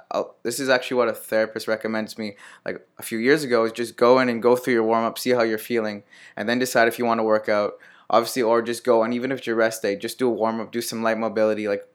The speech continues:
for example, last week I was sore after walking, like, twenty kilometers. I walked from all the way downtown to uptown as my active recovery day, and I just did hip cars at the gym that day. I walked to the gym, just did some hip cars, shoulder cars, and just, I don't know, just chatted with my friends.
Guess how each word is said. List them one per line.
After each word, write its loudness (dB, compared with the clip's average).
for -2
example, -2
last 2
week -8
I 0
was -4
sore 2
after -2
walking, -4
like, -14
twenty -10
kilometers. -4
I 0
walked 2
from -6
all -2
the -2
way -4
downtown -2
to -4
uptown -4
as -4
my -6
active -6
recovery -6
day, -6
and -2
I 2
just -8
did 0
hip -6
cars 2
at -6
the -6
gym -4
that -2
day. -4
I -2
walked -2
to -18
the -6
gym, -8
just -10
did -4
some -6
hip -8
cars, 0
shoulder -2
cars, -2
and -10
just, -8
I -8
don't -8
know, -10
just -18
chatted 0
with -2
my -4
friends. -8